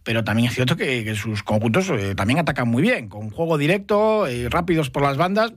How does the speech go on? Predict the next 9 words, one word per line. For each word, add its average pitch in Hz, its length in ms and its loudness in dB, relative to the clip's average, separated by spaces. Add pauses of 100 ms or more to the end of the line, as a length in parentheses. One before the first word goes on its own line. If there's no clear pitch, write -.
hacen 196 320 -2
también 147 440 2
sus 135 180 0
goles 190 340 2
y, 131 240 -6
y 123 100 -2
hacen 160 220 2
mucho 143 260 2
daño. 196 260 0